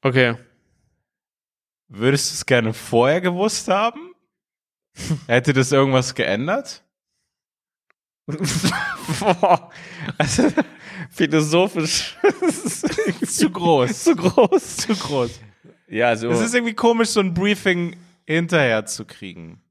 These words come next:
Speaker 2: So,
Speaker 1: Ja.
Speaker 2: „Ah, nee, ich fand's doch, ich fand's so ganz nett.“
Speaker 1: Okay, also ich
Speaker 2: Aber
Speaker 1: glaub, ich
Speaker 2: dann
Speaker 1: hab jetzt schon eine Antwort.
Speaker 2: aber dann hörst du hinterher, „Nee, der Typ ist furchtbar, der hat das und das gemacht und ist
Speaker 1: Also
Speaker 2: voll
Speaker 1: ich
Speaker 2: das
Speaker 1: mach mir
Speaker 2: Arschloch.“
Speaker 1: schon gerne selbst meinen eigenen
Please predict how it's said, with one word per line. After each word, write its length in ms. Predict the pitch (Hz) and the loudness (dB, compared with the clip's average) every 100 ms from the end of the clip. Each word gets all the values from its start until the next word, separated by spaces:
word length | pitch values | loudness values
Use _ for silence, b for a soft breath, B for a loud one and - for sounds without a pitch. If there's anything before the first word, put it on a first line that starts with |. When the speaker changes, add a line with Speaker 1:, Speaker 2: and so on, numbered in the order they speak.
| _ _ - | _ _ -8
Speaker 2:
So, 180 | 113 135 | 0 2
Speaker 1:
Ja. 420 | - 101 95 92 | 4 2 -2 -2
Speaker 2:
„Ah, 180 | 135 165 | 2 2
nee, 180 | 185 185 | 4 2
ich 140 | 175 | 0
fand's 240 | - 175 175 | -2 -2 -2
doch, 160 | 156 123 123 | -6 -8 -8
ich 220 | 135 131 | -8 -8
fand's 360 | - 143 123 - | -8 -8 -8 -8
so 400 | 113 107 101 95 | -4 -4 -4 -8
ganz 360 | 110 104 95 - | -10 -10 -10 -10
nett.“ 540 | 113 117 113 - - - | -4 -4 -4 -10 -18 -12
Speaker 1:
Okay, 440 | 127 120 101 95 - | -4 0 0 -2 -6
also 220 | 113 113 | -4 -2
ich 120 | 113 | 2
Speaker 2:
Aber 140 | 143 | 4
Speaker 1:
glaub, 80 | 143 | 4
ich 60 | 147 | 4
Speaker 2:
dann 80 | 143 | 2
Speaker 1:
hab 100 | 139 | 0
jetzt 140 | 127 | -4
schon 160 | 120 113 | -4 -4
eine 80 | 98 | -4
Antwort. 460 | 104 - 98 95 | -4 -12 -12 -2
Speaker 2:
aber 200 | 143 156 | 0 2
dann 180 | 160 165 | 2 4
hörst 260 | 180 180 175 | 2 2 0
du 40 | |
hinterher, 420 | 180 185 180 160 | 0 2 4 4
„Nee, 140 | 151 151 | 2 -4
der 140 | 120 | -8
Typ 420 | - 151 - - | -4 -4 -4 -12
ist 240 | 120 - - | -12 -12 -10
furchtbar, 600 | - 117 110 - 82 85 | 0 0 0 -4 -8 -6
der 60 | 87 | -6
hat 100 | 104 | -6
das 140 | 107 | -6
und 100 | 110 | -8
das 140 | - | -10
gemacht 280 | - 104 101 | -8 -6 -6
und 100 | 98 | -2
ist 40 | 107 | 0
Speaker 1:
Also 140 | 120 | 0
Speaker 2:
voll 60 | 110 | 0
Speaker 1:
ich 60 | |
Speaker 2:
das 80 | - | 2
Speaker 1:
mach 100 | 147 | 2
mir 80 | 160 | 2
Speaker 2:
Arschloch.“ 120 | 139 | 0
Speaker 1:
schon 180 | 147 127 | 0 0
gerne 340 | 117 117 117 113 | 2 4 2 4
selbst 600 | 110 110 - - - - | 4 2 0 -8 -12 -14
meinen 240 | 110 104 | -4 -2
eigenen 540 | 92 98 98 98 92 | 2 0 -2 -8 -12